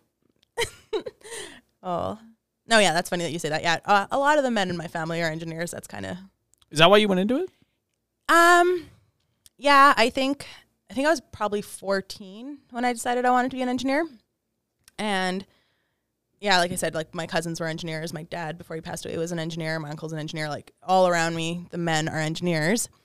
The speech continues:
Speaker 1: And, uh, yeah, in junior high, I guess, I realized I was good at math and loved it, and good at physics and liked it. And I was like, "Huh, maybe this is what I'll do."
Speaker 2: Nice.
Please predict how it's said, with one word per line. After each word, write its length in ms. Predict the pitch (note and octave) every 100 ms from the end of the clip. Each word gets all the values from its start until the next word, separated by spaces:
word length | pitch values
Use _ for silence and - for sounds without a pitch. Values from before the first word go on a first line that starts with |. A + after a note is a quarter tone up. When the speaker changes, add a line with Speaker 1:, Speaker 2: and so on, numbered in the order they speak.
| _ _ _ _
Speaker 1:
And, 520 | F3+ F3 E3 E3 E3 - _ _ _ _ _ _ _ - -
uh, 400 | F3+ D#3+ D#3 E3 E3+ - _ _ _ _ _
yeah, 200 | G3 F3
in 260 | D#3+ E3 - _ _
junior 260 | - F3 E3+
high, 220 | F3 F#3
I 60 | E3+
guess, 320 | D#3+ E3+ -
I 160 | E3+ E3
realized 380 | E3+ D#3 D3 E3
I 60 |
was 120 | D3+ F3
good 200 | D#3+ D3+
at 160 | D3 - _ _ _ _ -
math 380 | E3+ D3 F3
and 120 | E3+ D#3
loved 200 | D3 D#3
it, 180 | G3 -
and 260 | E3 D#3
good 160 | - D3
at 120 | D3
physics 540 | - D3 D#3+ C4+ - -
and 140 | D#3+
liked 260 | C#3 C3+ -
it. 240 | A#3 C4 _ _ _ _ _ _ _
And 80 | G#3
I 40 |
was 80 | F#3+
like, 120 | G#3+ F#4
"Huh, 100 | D4 _ _ _ _ _ _ _
maybe 220 | C4+ C#4+
this 160 | D4+ D4+
is 140 | C#4
what 120 | G3
I'll 120 | E3+ E3
do." 300 | E3 E3 F3 _ -
Speaker 2:
Nice. 400 | E4 B3 - -